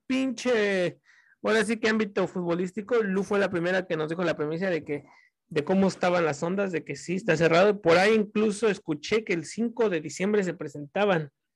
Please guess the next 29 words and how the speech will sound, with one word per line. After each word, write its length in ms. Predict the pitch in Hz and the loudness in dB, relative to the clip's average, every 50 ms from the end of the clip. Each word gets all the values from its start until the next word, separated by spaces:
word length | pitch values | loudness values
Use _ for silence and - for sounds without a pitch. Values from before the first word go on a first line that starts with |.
| _ _ _ _ _ _ _ 233 233 - - - - - - - - _ - | _ _ _ _ _ _ _ -20 -20 -18 -18 -18 -18 -18 -20 -20 -20 _ -8
Y 640 | - 196 185 196 190 190 190 196 196 202 220 - - - | 0 2 4 6 6 6 6 6 4 2 0 -2 -2 2
ayer, 720 | 196 190 196 196 214 247 269 262 247 233 226 220 226 226 | 4 4 6 6 6 6 6 6 6 4 4 2 0 0
no 160 | 214 208 208 | 0 0 0
sé 120 | 208 220 208 | 0 0 0
si 120 | 196 214 | 0 0
miraste, 600 | 190 180 175 196 226 240 226 220 - - 185 175 | 0 0 0 0 0 0 -2 -2 -4 -4 -4 -4
bueno, 300 | 165 170 190 190 175 160 | -2 -2 -2 0 -2 -2
te 80 | 170 156 | -2 -4
mandé 240 | 156 156 160 180 | -4 -2 -2 0
la 120 | 190 196 180 | 0 0 0
foto 260 | 185 208 208 202 208 | -2 -4 -4 -2 -2
donde 240 | 185 170 165 165 160 | -2 0 0 0 0
va, 420 | 170 190 220 214 196 185 185 180 | 2 0 0 0 -2 -2 0 0
ah, 80 | 175 175 | 0 0
este, 520 | 165 170 - - 160 156 160 156 160 - _ _ _ _ _ _ _ _ | -2 -4 -6 -6 -4 -2 -2 -2 -4 -8 _ _ _ _ _ _ _ _
Córdoba 500 | - 208 233 240 240 233 220 208 185 180 | 0 2 2 2 4 4 4 2 2 2
puso 280 | - 208 214 202 - 226 | 0 -2 -4 -2 0 0
una 200 | 220 214 196 185 | 0 0 0 -2
foto, 600 | - 208 214 233 226 - - 208 202 180 185 - - | -2 -2 -2 -2 -2 -2 -2 -2 -2 -2 -4 -8 -8
este, 840 | - 185 160 151 151 - - 156 151 151 156 160 160 160 156 143 _ _ _ _ _ _ _ _ _ _ _ _ _ _ _ | -6 -4 -4 -4 -6 -6 -4 -2 0 0 0 -2 -4 -6 -8 -10 _ _ _ _ _ _ _ _ _ _ _ _ _ _ _
y 160 | - - 202 | -10 -8 -8
puso 320 | 165 - 202 214 208 - 226 214 202 190 185 180 180 185 180 175 | -6 -4 -4 -4 0 0 2 4 4 4 4 4 2 2 2 2
abajo 320 | 170 180 202 214 214 208 | 2 2 2 0 0 2
de 80 | 180 170 | 2 2
la 140 | 165 165 | 2 0
foto, 320 | 170 190 208 208 - 202 190 | 0 -4 -6 -2 -2 -2 -2
"Vámonos". 800 | 170 180 190 190 185 170 160 151 143 135 139 - - - - _ _ _ _ _ _ _ _ _ _ _ _ _ _ _ _ _ _ | 0 0 0 0 0 -2 -2 -4 -6 -8 -10 -12 -18 -20 -20 _ _ _ _ _ _ _ _ _ _ _ _ _ _ _ _ _ _
¿Querrá 280 | - 165 160 165 185 202 | -4 -2 0 2 2 4
decir, 760 | 190 185 180 - 202 208 202 202 196 185 170 160 151 147 | 2 2 0 0 0 2 2 2 2 0 -2 -4 -6 -8